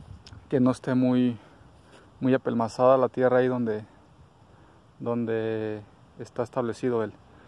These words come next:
Como les repito, yo no uso tractor, pero cuando hago algún trabajo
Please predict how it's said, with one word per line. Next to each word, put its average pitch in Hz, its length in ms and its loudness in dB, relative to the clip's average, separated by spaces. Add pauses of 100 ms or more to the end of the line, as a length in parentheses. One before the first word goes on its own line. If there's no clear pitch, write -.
(260)
Como 123 240 0
les 113 100 -2
repito, 156 360 0
yo 147 140 4
no 147 100 4
uso 143 180 0
tractor, 170 460 2 (680)
pero 147 480 2
cuando 123 220 -2
hago 131 140 4
algún 143 180 -2
trabajo 139 500 0